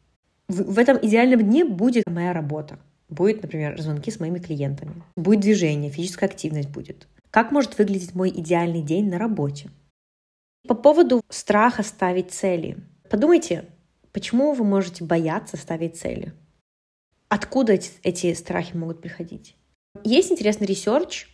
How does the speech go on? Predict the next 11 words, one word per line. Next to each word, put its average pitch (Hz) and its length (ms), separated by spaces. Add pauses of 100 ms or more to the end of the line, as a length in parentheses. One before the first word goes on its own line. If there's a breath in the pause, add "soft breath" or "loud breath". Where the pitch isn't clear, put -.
про 180 300
постановку 175 460
целей, 226 580 (720 soft breath)
который 196 380
нам 190 400 (200)
говорит 208 340
о 202 40
том, 220 240
что 180 720 (440)
люди, 214 360
которые 180 1080